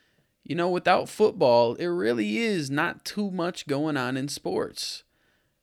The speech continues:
I would say in the coming months, as it gets closer to playoffs for both hockey and N B A,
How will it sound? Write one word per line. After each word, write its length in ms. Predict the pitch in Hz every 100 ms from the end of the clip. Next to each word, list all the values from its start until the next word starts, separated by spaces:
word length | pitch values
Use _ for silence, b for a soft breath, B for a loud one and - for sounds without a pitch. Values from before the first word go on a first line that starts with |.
| _
I 120 | 135
would 160 | 160 165
say 420 | - 170 170 165
in 120 | 160
the 80 | 151
coming 440 | 139 165 160 143 135
months, 380 | 147 180 190
as 220 | 139 147 139
it 60 |
gets 200 | 139 131
closer 360 | - 147 143 135
to 80 | 123
playoffs 640 | - 151 156 160 170 -
for 160 | 143 127
both 260 | 135 135
hockey 680 | - 139 139 143 156 156 151
and 260 | 123 117 113
N 200 | 123 123
B 180 | 123 127
A, 400 | 143 147 165